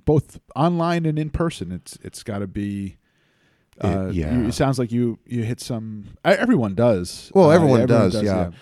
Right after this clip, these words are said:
Speaker 2: My,
Speaker 1: it more
Speaker 2: my
Speaker 1: challenging
Speaker 2: issue,
Speaker 1: for you?
Speaker 2: my issue was I feel like, uh, a lot of the times, uh, that I will hit the wall, uh, very soon. I-, it's like I barely, it's like I'm, it's finished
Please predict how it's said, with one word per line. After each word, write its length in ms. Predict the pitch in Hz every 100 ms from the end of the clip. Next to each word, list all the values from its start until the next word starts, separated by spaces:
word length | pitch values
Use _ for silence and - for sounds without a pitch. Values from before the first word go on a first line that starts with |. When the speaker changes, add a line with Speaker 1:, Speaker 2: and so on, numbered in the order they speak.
| _ -
Speaker 2:
My, 240 | 120 151
Speaker 1:
it 100 | 165
more 80 | 135
Speaker 2:
my 40 | 143
Speaker 1:
challenging 100 | 170 170
Speaker 2:
issue, 320 | 127 151 147
Speaker 1:
for 40 |
you? 40 | 135
Speaker 2:
my 100 | 131
issue 260 | 151 147 131
was 180 | 120 113
I 80 |
feel 280 | 107 - 135
like, 420 | 113 110 101 - - _ _ -
uh, 320 | 98 90 90
a 80 | -
lot 180 | 95 110
of 60 | 98
the 60 |
times, 580 | 95 110 101 98 95 - _ _ _ _ _ _ _
uh, 680 | - 87 87 87 85 82 82 - _ -
that 300 | 104 101 95 -
I 240 | 92 95
will 840 | 92 92 95 92 90 87 85 85 - _ _ _ _
hit 200 | - 147
the 80 | 127
wall, 600 | 120 113 104 101 95 -
uh, 280 | - 90 82 - _ _ _ -
very 300 | 107 117 104
soon. 640 | - - 135 104 92 92 -
I-, 40 |
it's 300 | 123 120 123
like 160 | 123 113
I 60 |
barely, 840 | 110 90 139 143 131 127 117 110 - _ _ -
it's 140 | 127
like 180 | 131 - -
I'm, 220 | 104 107 - - -
it's 160 | 123
finished 400 | - 151 135 -